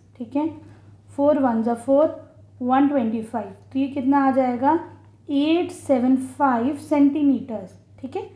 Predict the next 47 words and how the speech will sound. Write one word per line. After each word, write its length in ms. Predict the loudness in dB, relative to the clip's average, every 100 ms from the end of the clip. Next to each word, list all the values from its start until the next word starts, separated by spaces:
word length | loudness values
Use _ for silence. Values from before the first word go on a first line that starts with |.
| -20 -20 -6
अगर 200 | 0 2
मुझे 240 | 4 2 2
इसे 140 | 4
मीटर्स 380 | 2 4 2 2
में 100 | 2
लिखना 260 | 0 2 0
है 120 | 2
तो 60 |
मैं 100 | 2
इसे 160 | 2 -2
क्या 200 | -2 -2
लिख 180 | -2 -4
सकती 320 | -10 -4 0
हूँ, 140 | 0 0 -8 -20 -20 _ -20 -6
एट 420 | -2 0 0 2
meters 800 | 4 2 -2 -2 0 2 0 -6 -20 -20 -18
सेवेंटी 460 | -2 0 0 -2 -4
फ़ाइव 500 | -4 -4 0 -2 -4
सेंटीमीटर। 840 | -2 0 2 2 0 -2 -8 -14 -16 -20 -20 -12 -4
तो 60 |
ये 140 | -4 -2
क्या 200 | 2 4
आ 120 | 4
जाएगी 320 | 2 2 2
यहाँ 220 | 2 0
पर, 220 | 2 2 0 -6 -20 -10 -2
ये 140 | 0
जो 120 | 0 -2
शैडो 420 | -2 -2 0 0
कास्ट 320 | 0 -2 -2
कर 100 | -6
रहा 100 | -4
था 140 | -4 -2
पाँच 300 | -2 -2 -2
सौ 180 | -2 0
सेंटीमीटर 580 | 2 2 0 -2 -4 -4
की, 240 | -2 -4 -6 -20 -20 -14
उसकी 220 | -6 2
हाइट 280 | 4 2 0
कितनी 240 | -4 0 2
हो 60 |
जाएगी, 260 | 2 2 2 2
एट 160 | 2 0
meter 280 | 2 0
सेवेंटी 300 | 2 2 2
फ़ाइव 200 | 0 -4 -4
सेंटीमीटर्स 720 | -8 -10 -12 -14 -16 -18